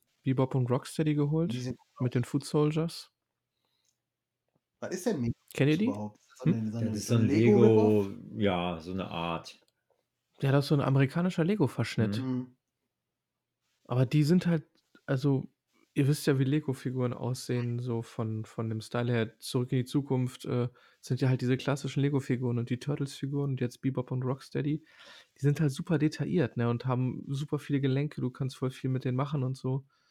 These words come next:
Speaker 1: Die sind halt einfach schon, äh, von, von der Optik her sehen die einfach cooler aus.
Speaker 2: Jetzt wird's ein bisschen lauter, jetzt kommt mein Hund in unser Zimmer.
Speaker 3: Ja, wir hatten ja auch schon mal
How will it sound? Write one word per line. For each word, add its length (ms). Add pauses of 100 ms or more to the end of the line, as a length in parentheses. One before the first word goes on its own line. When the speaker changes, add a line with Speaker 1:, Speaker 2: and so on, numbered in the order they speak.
(260)
Speaker 1:
Die 60
sind 100
halt 100
einfach 220
schon, 420 (800)
äh, 140
von, 280
von 180
der 160
Optik 320
her 140
sehen 120
die 80
einfach 260
cooler 360
aus. 300 (840)
Speaker 2:
Jetzt 100
wird's 140
ein 80
bisschen 240
lauter, 260
jetzt 160
kommt 140
mein 160
Hund 140
in 100
unser 460
Zimmer. 400 (720)
Speaker 3:
Ja, 140
wir 100
hatten 160
ja 100
auch 40
schon 160
mal 360